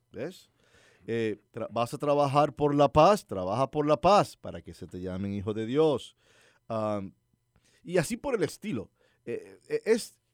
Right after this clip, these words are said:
el, el, el funcionar con esta identidad, con estas acciones, pero también con la creencia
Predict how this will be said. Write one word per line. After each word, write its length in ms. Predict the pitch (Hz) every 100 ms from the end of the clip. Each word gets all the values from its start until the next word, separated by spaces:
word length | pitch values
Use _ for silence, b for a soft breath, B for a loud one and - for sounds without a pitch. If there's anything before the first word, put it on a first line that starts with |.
| _ 143
el, 220 | 143 -
el, 220 | 127 120 127
el 140 | 120
funcionar 1000 | - 143 131 - - 123 120 139 233 - _ _ _ _
con 280 | - 127 123
esta 540 | 147 240 - 285 277 -
identidad, 880 | 127 113 113 104 - 98 101 120 98 _ b b b -
con 240 | 240 120
estas 440 | 165 214 254 254 -
acciones, 760 | 113 - - 135 139 104 - b _
pero 180 | 135 131
también 320 | 127 120 160
con 240 | 202 208
la 120 | 151
creencia 1000 | - 123 120 175 220 180 - 110 104 110